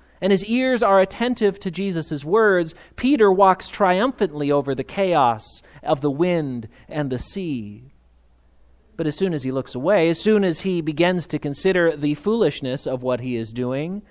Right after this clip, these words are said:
as he hears the wind and he sees the waves, he immediately begins to sink,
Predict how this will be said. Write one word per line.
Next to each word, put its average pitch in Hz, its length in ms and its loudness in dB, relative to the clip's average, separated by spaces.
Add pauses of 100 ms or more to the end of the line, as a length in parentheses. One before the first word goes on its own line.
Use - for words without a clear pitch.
(260)
as 151 140 0
he 160 100 0
hears 196 540 4
the 151 100 4
wind 135 400 0
and 175 100 2
he 160 120 -2
sees 226 480 0
the 151 180 2
waves, 147 580 2 (360)
he 156 140 -8
immediately 139 460 -4
begins 127 380 -6
to 120 140 -10
sink, 151 560 -6